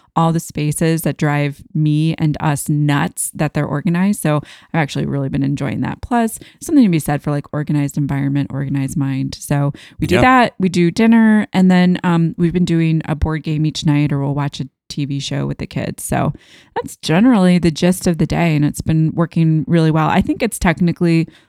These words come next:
Speaker 1: block scheduling. I've heard some people refer to scheduling
Speaker 2: Is that
Speaker 1: that way.
Speaker 2: that what they call it?
Speaker 1: Block scheduling would be like, over the morning, you're gonna do education. It's not like, "From nine to nine twenty, we're gonna do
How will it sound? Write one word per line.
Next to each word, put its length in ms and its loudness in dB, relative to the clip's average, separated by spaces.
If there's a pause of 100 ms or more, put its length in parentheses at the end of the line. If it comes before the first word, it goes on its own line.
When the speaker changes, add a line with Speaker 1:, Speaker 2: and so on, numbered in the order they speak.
(240)
Speaker 1:
block 400 -2
scheduling. 640 0
I've 80 -2
heard 180 -2
some 140 -2
people 300 -2
refer 340 -2
to 140 -4
scheduling 480 -2
Speaker 2:
Is 0 -
that 60 2
Speaker 1:
that 140 2
way. 220 2
Speaker 2:
that 120 0
what 100 -2
they 80 2
call 240 -2
it? 180 -10
Speaker 1:
Block 240 0
scheduling 500 0
would 160 0
be 180 -4
like, 520 -6 (1000)
over 180 4
the 80 2
morning, 400 4
you're 100 0
gonna 180 0
do 280 0
education. 720 -2
It's 240 -10
not 300 0
like, 320 -8 (220)
"From 140 -2
nine 220 2
to 60 0
nine 180 0
twenty, 280 2
we're 140 0
gonna 220 0
do 400 -4